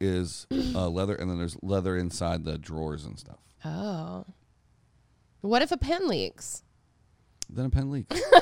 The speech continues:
Speaker 2: Are
Speaker 1: Oh.
Speaker 2: there any pen leak stains
Speaker 1: Here's a
Speaker 2: inside of it?
Speaker 1: picture of the secret compartment in the front with one of the president's
Speaker 2: Yeah.
Speaker 1: children climbing out of it.
Speaker 2: Oh, that's fun.
Speaker 1: Yeah.
Speaker 2: Secret compartment in the front? That's
Speaker 1: Yeah.
Speaker 2: cool.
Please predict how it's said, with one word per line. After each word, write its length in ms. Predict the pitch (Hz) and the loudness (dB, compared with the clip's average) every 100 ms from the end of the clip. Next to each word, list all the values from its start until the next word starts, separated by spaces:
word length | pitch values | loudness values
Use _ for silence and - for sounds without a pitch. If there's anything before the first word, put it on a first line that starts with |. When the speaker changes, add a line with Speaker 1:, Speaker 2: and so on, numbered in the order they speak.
| - - 480 - 453 - - | 8 8 8 6 6 4 4
Speaker 2:
Are 60 | 285 | 6
Speaker 1:
Oh. 60 | 302 | 8
Speaker 2:
there 120 | 302 | 6
any 160 | 311 320 | 4 0
pen 260 | - 277 | 0 0
leak 160 | 320 285 | -2 -8
stains 360 | - - - 120 | -12 -12 -6 4
Speaker 1:
Here's 220 | 165 185 | 4 6
a 40 | |
Speaker 2:
inside 20 | 190 | 10
of 60 | |
it? 20 | - | 10
Speaker 1:
picture 260 | 143 143 131 | 10 6 4
of 100 | 110 | 4
the 80 | 110 | 2
secret 400 | - 135 - 113 | 2 2 2 0
compartment 420 | 110 101 127 107 | 2 4 4 2
in 60 | 98 | 0
the 60 | 90 | 0
front 240 | 123 98 | -2 -2
with 120 | 85 | -4
one 140 | 95 98 | -4 -4
of 40 | |
the 40 | 85 | -2
president's 420 | 98 90 90 69 | -2 0 -2 -4
Speaker 2:
Yeah. 80 | - | -4
Speaker 1:
children 320 | 123 113 82 | -2 -2 -6
climbing 340 | - 73 78 | -8 -8 -8
out 120 | 76 71 | -8 -10
of 100 | 78 | -12
it. 100 | - _ _ 247 | -16 _ _ -10
Speaker 2:
Oh, 80 | |
that's 260 | 233 - - | -8 -8 -10
fun. 440 | - - - 254 392 _ - | 0 0 2 -4 -8 _ -12
Speaker 1:
Yeah. 340 | - 226 76 - | -10 -10 -12 -10
Speaker 2:
Secret 340 | - 294 339 | -6 -2 0
compartment 380 | 320 294 233 226 | 0 0 2 2
in 60 | 165 | 2
the 60 | 135 | -2
front? 520 | - 254 233 175 - - 240 _ - | 0 2 2 0 -4 -10 -20 _ -20
That's 240 | 160 139 156 | -16 -12 -12
Speaker 1:
Yeah. 60 | 147 | -12
Speaker 2:
cool. 540 | 143 139 139 143 160 | -10 -8 -8 -8 -10